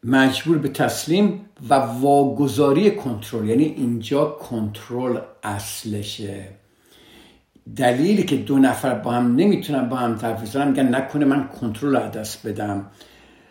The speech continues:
اه، به تصور اینها تصدیق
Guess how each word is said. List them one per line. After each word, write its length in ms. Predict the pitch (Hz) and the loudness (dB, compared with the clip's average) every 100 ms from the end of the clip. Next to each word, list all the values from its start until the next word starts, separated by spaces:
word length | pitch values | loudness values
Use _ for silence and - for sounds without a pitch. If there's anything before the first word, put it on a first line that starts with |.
| _ _ - | _ _ -6
اه، 260 | 127 127 117 - - _ _ _ _ _ _ _ - | -2 -2 -2 -6 -20 _ _ _ _ _ _ _ -4
به 120 | 135 | -2
تصور 720 | - 151 - 147 127 160 226 | 2 2 4 2 2 2 6
اینها 1000 | 233 156 143 - 180 165 131 123 117 - _ _ _ _ _ _ - - _ _ | 6 6 4 2 2 4 4 2 -2 -10 _ _ _ _ _ _ -20 -20 _ _
تصدیق 880 | - 139 131 - 202 180 139 123 107 | 0 0 0 -2 0 0 2 2 0